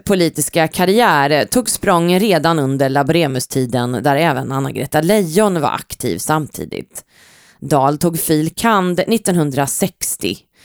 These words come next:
Hon valdes in i Uppsala kommunfullmäktige nittonhundrasextiofyra. Professionellt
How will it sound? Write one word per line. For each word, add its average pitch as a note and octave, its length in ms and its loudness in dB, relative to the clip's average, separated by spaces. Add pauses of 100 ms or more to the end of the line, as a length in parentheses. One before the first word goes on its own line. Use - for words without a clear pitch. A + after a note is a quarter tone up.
(260)
Hon C3 140 -6
valdes D3 340 2
in A#3+ 200 2
i B3 80 2
Uppsala D3+ 640 0
kommunfullmäktige C#3 1000 -2
nittonhundrasextiofyra. C#3 1500 -2 (680)
Professionellt D3+ 840 0